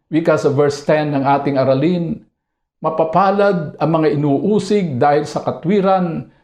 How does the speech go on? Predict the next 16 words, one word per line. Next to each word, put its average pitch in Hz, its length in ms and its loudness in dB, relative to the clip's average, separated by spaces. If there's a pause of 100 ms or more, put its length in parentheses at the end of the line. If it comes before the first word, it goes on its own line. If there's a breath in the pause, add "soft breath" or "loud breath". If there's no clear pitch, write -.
sapagkat 156 720 -2
kanila 156 800 0
ang 151 240 -2
kaharian 139 800 0
ng 123 240 2
langit." 110 480 -2 (960)
Kahit 240 400 0
na 190 80 2
kung 185 240 4
minsan 165 720 0 (480)
ay 180 160 -2
nadidihado, 180 1400 0 (720)
naaabal-, 180 1120 0
naaabala, 165 1040 0 (320)
napag-iiwanan, 185 1300 0 (480)
o 415 320 2